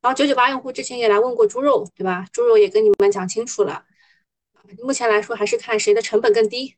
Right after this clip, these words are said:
啊，谁的成本更低。然后未来的话，因为，就因为现在这个猪粮比比较低嘛，所以你看它涨的有一些是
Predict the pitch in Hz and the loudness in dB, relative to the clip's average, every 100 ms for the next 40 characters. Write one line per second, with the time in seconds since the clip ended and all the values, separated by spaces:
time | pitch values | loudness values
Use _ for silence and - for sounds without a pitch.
0 | _ 185 185 - 190 202 208 196 208 208 | _ -18 -16 -8 -6 0 2 4 4 2
1 | 226 - _ _ _ _ _ - 208 240 | -4 -12 _ _ _ _ _ -2 2 4
2 | 226 247 359 226 185 202 208 190 180 269 | 4 4 2 2 2 0 0 -2 0 -2
3 | 220 _ _ - 220 285 311 302 285 254 | -4 _ _ 0 0 2 0 0 -2 0
4 | 240 220 285 226 208 180 - 185 185 202 | 0 -2 -2 0 0 -4 -6 -4 0 2
5 | 202 180 - - 220 214 196 226 240 247 | 2 0 -2 0 0 0 -6 -4 -4 -2
6 | 185 180 202 185 214 220 - 214 202 196 | -2 2 2 2 0 0 2 4 4 2